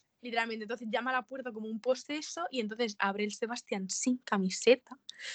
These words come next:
y solo con pantalones y le dice, "Tío, ¿qué pasa?", no sé qué, no sé cuánto. Y entonces sale la, salimos nosotras detrás, en plan de, "Sebastián, ¿quién es?", no sé qué.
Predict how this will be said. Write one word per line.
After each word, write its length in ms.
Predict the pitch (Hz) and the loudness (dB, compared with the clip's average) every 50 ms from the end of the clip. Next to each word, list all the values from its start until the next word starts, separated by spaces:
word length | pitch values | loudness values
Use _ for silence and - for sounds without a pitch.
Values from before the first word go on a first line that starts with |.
| - - - - - | -10 -12 -14 -4 -2
y 80 | 262 | 6
solo 200 | - 294 269 254 240 | 10 12 12 12 12
con 160 | 220 214 208 | 10 6 8
pantalones 640 | 208 262 320 339 - 262 277 254 285 294 262 254 311 403 _ - | 8 8 8 6 4 2 4 4 2 2 0 -2 -4 -6 _ -4
y 60 | 226 | -2
le 60 | 214 | -2
dice, 240 | 208 208 196 185 185 | -2 -2 -4 -8 -2
"Tío, 240 | - 214 220 220 208 | 0 2 2 2 0
¿qué 80 | 214 | 0
pasa?", 340 | 208 220 247 277 - - 220 | 0 0 0 0 -2 -2 -4
no 80 | 196 190 | -2 -4
sé 140 | - 202 | -6 -6
qué, 40 | 196 208 | -6 -4
no 40 | |
sé 100 | 220 - | -4 -4
cuánto. 280 | 226 - 240 277 277 226 | -4 -4 -4 -2 0 0
Y 20 | |
entonces 320 | 208 202 - - - 226 - | 0 0 0 0 0 0 2
sale 300 | - 240 233 214 196 - | 2 2 2 2 0 -2
la, 320 | - 202 196 190 185 185 - | -2 -2 2 2 2 2 2
salimos 460 | - - - 196 190 190 214 220 - | 0 -2 0 0 2 2 2 2 2
nosotras 500 | 240 226 - 247 262 - 254 202 185 - _ _ - | 2 2 4 4 6 8 8 8 6 4 _ _ 2
detrás, 560 | 214 196 190 190 - 208 226 277 - - - _ _ - - _ | 4 4 4 6 8 8 8 8 6 2 -6 _ _ -20 -16 _
en 80 | - 240 | -6 -2
plan 140 | 233 240 233 | -2 -2 0
de, 140 | 233 240 - | -2 -4 -8
"Sebastián, 580 | - - 294 285 269 269 277 - - 285 285 294 | -8 -6 -4 -4 -4 -4 -6 -6 -6 -6 -6 -4
¿quién 240 | - 381 440 427 311 | -4 -4 -4 -2 -4
es?", 320 | 190 220 240 262 - - - | -4 -4 -6 -6 -8 -10 -10
no 60 | 269 | -10
sé 260 | 247 - 247 226 220 | -4 -2 -2 -2 -2
qué. 80 | 208 - | -6 -18